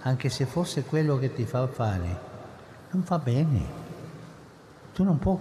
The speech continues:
chiuderti, chiuderti in un gruppo di amici, tu, tu, tu piccolino, e dialogare soltanto col cellulare.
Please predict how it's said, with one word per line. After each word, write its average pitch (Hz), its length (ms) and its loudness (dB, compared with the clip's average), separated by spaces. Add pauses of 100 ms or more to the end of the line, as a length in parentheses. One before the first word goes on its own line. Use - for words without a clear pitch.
chiuderti, 139 600 0 (640)
chiuderti 139 720 2
in 139 100 6
un 135 140 6
gruppo 151 340 4
di 123 160 4
amici, 143 540 4
tu, 220 200 2
tu, 214 160 0
tu 214 200 2
piccolino, 214 680 4 (760)
e 170 200 4 (200)
dialogare 160 640 6
soltanto 160 600 4
col 147 260 2
cellulare. 127 720 4